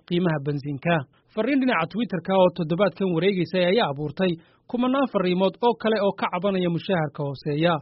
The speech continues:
islamarkaasna aan ku fillayn nolosha dadka. Fariintaas la mid ah oo sanad ka hor socotay ayaa keentay in dowladdu ay ka noqoto joojinta gunnooyinka qaarkood ay ku samaysay. Dadka reer Sacuudi ayaa xilligaas isbarbardhig ku sameeyey dalkooda iyo dalalka gacanka ku yaala sida Isutaga Imaaraadka Carabta iyo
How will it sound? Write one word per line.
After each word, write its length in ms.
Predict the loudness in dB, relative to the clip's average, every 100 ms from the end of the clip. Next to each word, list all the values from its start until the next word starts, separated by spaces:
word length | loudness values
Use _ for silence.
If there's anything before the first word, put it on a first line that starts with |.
| -6 _
islamarkaasna 720 | -8 -4 -4 -4 -4 -2 -4
aan 140 | -4
ku 120 | -4
fillayn 420 | -4 0 2 2 -2
nolosha 420 | -2 0 0 -2
dadka. 320 | -2 0 2 0 -2 _ _ -4
Fariintaas 420 | 0 2 2 0
la 100 | 0
mid 140 | -2 0
ah 80 | 2
oo 100 | 0
sanad 280 | 0 -4 0
ka 60 |
hor 120 | 0 0
socotay 360 | -4 -4 0
ayaa 200 | 2 2
keentay 420 | 0 -4 -2 0 -2 -4 _
in 160 | -6 2
dowladdu 320 | 4 6 4
ay 100 | 2
ka 120 | 2 0
noqoto 340 | 0 0 0
joojinta 500 | 0 0 2 0 -2
gunnooyinka 720 | -2 0 2 2 2 0 -2 -4
qaarkood 560 | -2 -2 -2 0 0 0
ay 140 | -4 -4
ku 120 | -6
samaysay. 560 | -8 -8 -8 0 2 2 -4
Dadka 280 | -2 0 2
reer 220 | 2 2 2
Sacuudi 360 | -2 -2 2
ayaa 320 | 4 4 2 2
xilligaas 400 | 2 4 2 0
isbarbardhig 480 | -4 -6 -2 -4 -2
ku 80 | -2
sameeyey 380 | 0 2 2
dalkooda 480 | 2 0 0 -2 0
iyo 160 | 0 0
dalalka 320 | 0 0 -2
gacanka 420 | -4 -4 -2 -4
ku 120 | -4 0
yaala 260 | 2 2
sida 200 | 0 -2
Isutaga 400 | -2 -4 -4 -4
Imaaraadka 560 | -2 0 0 0 -2 -2
Carabta 400 | -2 -2 -2 -2
iyo 260 | -2 -2